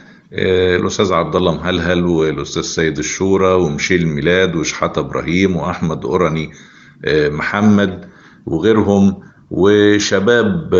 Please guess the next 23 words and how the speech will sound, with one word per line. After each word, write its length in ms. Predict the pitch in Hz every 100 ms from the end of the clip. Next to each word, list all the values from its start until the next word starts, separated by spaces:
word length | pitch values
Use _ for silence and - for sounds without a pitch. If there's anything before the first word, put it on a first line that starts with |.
| 87 80
برضو 800 | 95 92 82 87 85 85 82 82
زي 680 | 76 85 90 85 80 76 78
مينا 300 | 92 92 87
محسن 600 | 92 95 - 85 87 87
وغيرهم 1000 | 82 82 87 87 85 82 95 87 64 -
يعني. 180 | - - - - - - - - -
ال-، 1400 | 98 101 101 101 98 98 98 95 92 92 92 92 90 87 - _ _ _ _ -
آه، 440 | 95 98 98 -
في 200 | - 110
عام 320 | 104 156 190
ألف 220 | 175 170
وتسعمية 640 | 135 - - 101 113 156 110
ستة 380 | - 131 131 92
وتسعين، 760 | - - 90 98 120 107 98 - _ _ _ -
آه، 520 | 92 92 90 90 87
لازم 500 | 87 117 156 123 127 -
أنوه 520 | 98 117 127 117 92
عن 520 | 85 85 87 85 - -
حدث، 680 | - - 107 101 - - - - _ _ _ _ _ _ -
آه، 200 | 78 76
حصل 460 | 67 - 107 104 90
في 280 | - 92 76
الصحافة 760 | - - - 92 85 85 76